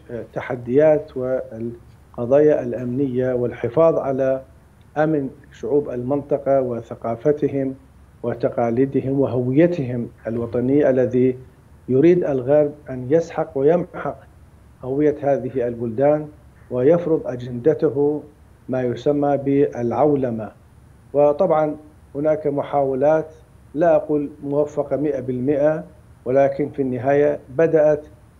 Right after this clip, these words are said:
تستيقظ شعوب المنطقة وبعض حكام المنطقة وحتى الدول الكبرى مثل الصين والهند وروسيا ودول منطقتنا، يعني بما فيها إيران،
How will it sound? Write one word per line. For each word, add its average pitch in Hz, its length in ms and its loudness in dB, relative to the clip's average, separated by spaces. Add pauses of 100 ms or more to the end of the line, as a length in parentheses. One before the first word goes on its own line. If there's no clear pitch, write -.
تستيقظ 185 640 0 (140)
شعوب 143 380 -4
المنطقة 143 760 -2 (400)
وبعض 156 380 2
حكام 139 460 -6
المنطقة 139 520 -6
وحتى 139 480 -2
الدول 127 360 -2
الكبرى 135 500 -2
مثل 127 340 -6 (540)
الصين 143 500 2
والهند 131 680 0
وروسيا 135 680 2 (800)
ودول 147 280 2
منطقتنا، 143 840 0 (100)
يعني 113 240 -10
بما 120 300 -4
فيها 127 500 0 (240)
إيران، 135 500 0